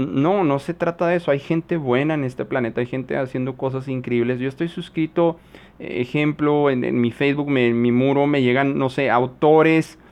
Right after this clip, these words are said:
eh, que sigo, eh, me llegan, eh, por ejemplo, de, de proyectos padres que sigo que están haciendo a nivel mundial, eh, no sé, cuestiones. A mí me gusta, por ejemplo, el deporte del básquetbol. Bueno, me suscribí a la página de N B A y me llegan,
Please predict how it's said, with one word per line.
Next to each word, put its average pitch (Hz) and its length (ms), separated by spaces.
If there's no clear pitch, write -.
eh, 123 420
que 120 120
sigo, 156 680
eh, 120 640
me 131 240
llegan, 135 640
eh, 120 720
por 127 120
ejemplo, 127 340
de, 131 140
de 127 100
proyectos 143 1040
padres 147 380
que 135 80
sigo 143 240
que 143 80
están 131 200
haciendo 143 360
a 147 40
nivel 127 380
mundial, 139 960
eh, 120 540
no 131 140
sé, 139 240
cuestiones. 139 480
A - 80
mí 151 140
me 160 80
gusta, 156 220
por 156 100
ejemplo, 151 320
el 170 80
deporte 143 440
del 127 220
básquetbol. 156 460
Bueno, 175 160
me 120 100
suscribí 113 640
a 123 80
la 143 160
página 123 480
de 98 560
N 110 220
B 175 100
A 170 260
y 196 60
me 156 160
llegan, 131 360